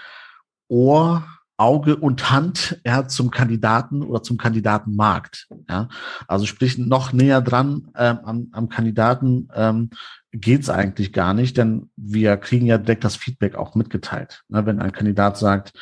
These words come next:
ähm, „Ja, cool, klingt gut, ähm, für das Unternehmen, wa-, was Sie da machen, aber da will ich nicht hin, weil“, ne? Also das sind ja schon so, so, so, äh, Feedbacks, die auch für das Unternehmen ja Gold wert sind.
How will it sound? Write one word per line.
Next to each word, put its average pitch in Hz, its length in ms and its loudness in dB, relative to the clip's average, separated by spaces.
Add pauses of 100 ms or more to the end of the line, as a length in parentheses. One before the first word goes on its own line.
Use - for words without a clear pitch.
(640)
ähm, 92 480 -2 (400)
„Ja, 101 160 -4 (120)
cool, 147 460 4 (140)
klingt 127 240 0
gut, 156 320 -2 (100)
ähm, 123 500 -2 (120)
für - 160 -2
das 117 180 2
Unternehmen, 123 400 2
wa-, 123 160 0
was 110 160 -4
Sie 131 80 -2
da 113 140 2
machen, 127 260 -2
aber 113 480 -2
da 117 160 0
will 123 100 2
ich - 140 -4
nicht 117 160 -2
hin, 131 360 0
weil“, 107 480 -2 (280)
ne? 156 320 0
Also 113 140 0
das 110 180 0
sind 135 140 2
ja 123 80 2
schon 123 200 0
so, 117 120 -4
so, 117 200 -8
so, 110 300 -4 (540)
äh, 107 120 -2
Feedbacks, 131 680 0
die 110 200 -2
auch 113 160 2
für - 140 -2
das 110 140 -2
Unternehmen 113 420 2
ja 107 80 2
Gold 95 340 -2
wert 95 220 -6
sind. 131 360 -6